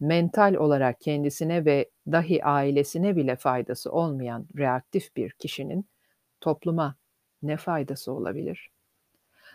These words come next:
Dolayısıyla birini liderlik koltuğuna oturtmaya gayret sarf ediyor ve oyumuzu veriyorsak,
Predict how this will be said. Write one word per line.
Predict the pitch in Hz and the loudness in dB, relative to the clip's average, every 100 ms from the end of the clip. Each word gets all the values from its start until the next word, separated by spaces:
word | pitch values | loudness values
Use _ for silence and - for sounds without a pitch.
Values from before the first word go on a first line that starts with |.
| _ - | _ 2
Dolayısıyla | 208 254 - 294 226 160 | 6 6 4 4 4 4
birini | 220 254 233 196 | 4 4 4 6
liderlik | 196 190 185 233 - | 6 6 4 2 0
koltuğuna | 196 156 170 151 143 | 0 2 -2 -2 -2
oturtmaya | 147 - 139 - 139 123 - | -4 -4 -6 -4 -2 -2 0
gayret | 147 143 185 - | 0 2 0 0
sarf | 147 123 - | 0 2 0
ediyor | 139 147 127 - | 0 0 -2 -4
ve | 131 131 127 - | -4 -4 -2 -2
oyumuzu | 151 156 156 147 | 0 0 -2 -2
veriyorsak, | 139 160 240 240 - 160 190 | 0 0 0 -2 -2 -4 -6